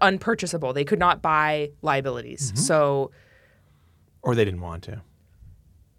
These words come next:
Speaker 2: Probably didn't want to.
Speaker 1: according to their legal
Speaker 2: If I were them, I'd be like, "I'm cool with the everything, but these liabilities I'm not gonna buy."
Speaker 1: Right.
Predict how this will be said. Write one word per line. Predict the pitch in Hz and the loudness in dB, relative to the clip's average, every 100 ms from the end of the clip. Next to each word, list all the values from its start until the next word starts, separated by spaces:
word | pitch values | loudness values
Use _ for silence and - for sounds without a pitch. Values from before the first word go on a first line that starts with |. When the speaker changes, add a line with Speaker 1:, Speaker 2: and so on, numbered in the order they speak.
| _ - | _ -10
Speaker 2:
Probably | - 147 | -2 0
didn't | 98 92 | -2 -6
want | 123 120 | -12 -14
to. | 95 - _ _ | -18 -20 _ _
Speaker 1:
according | 202 202 233 226 226 233 | -4 0 4 4 4 -2
to | - 226 202 190 | -2 4 4 4
their | 185 190 190 | 4 4 2
legal | 190 180 180 180 175 175 | 0 2 4 4 4 4
Speaker 2:
If | 170 | 4
I | 190 | 6
were | |
them, | 156 | 6
I'd | 139 | 6
be | 135 | 4
like, | 131 131 | 2 2
"I'm | 160 160 | 2 0
cool | - 254 | -2 0
with | 233 - | 0 2
the | 151 131 - | 0 0 0
everything, | 175 214 214 208 196 - _ - - | 2 2 0 -2 -2 -8 _ -20 -16
but | 135 165 | -4 -4
these | 156 156 165 | -2 -2 2
liabilities | 185 185 147 147 123 107 | 4 4 4 4 2 -2
I'm | 107 | -4
not | 117 107 | -4 -6
gonna | 107 | -6
buy." | 131 101 98 _ _ | -4 -6 -8 _ _
Speaker 1:
Right. | 202 190 143 | 6 6 6